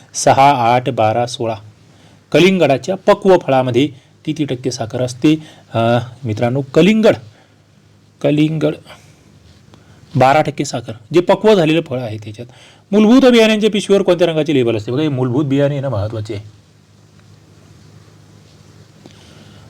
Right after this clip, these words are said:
मूलभूत बियाण्यांच्या पिशवीवर कोणत्या रंगाचे लेबल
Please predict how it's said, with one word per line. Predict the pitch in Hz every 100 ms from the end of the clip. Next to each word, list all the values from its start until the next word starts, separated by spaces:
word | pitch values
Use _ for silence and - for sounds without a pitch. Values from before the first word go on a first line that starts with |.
| -
मूलभूत | 139 165 170 208
बियाण्यांच्या | 208 180 165 165 160 165
पिशवीवर | 160 - 151 139 143 147
कोणत्या | 151 147 143 143 143
रंगाचे | 147 139 135 127 127 139 143 156 - _ _ _
लेबल | 120 123 127 127 135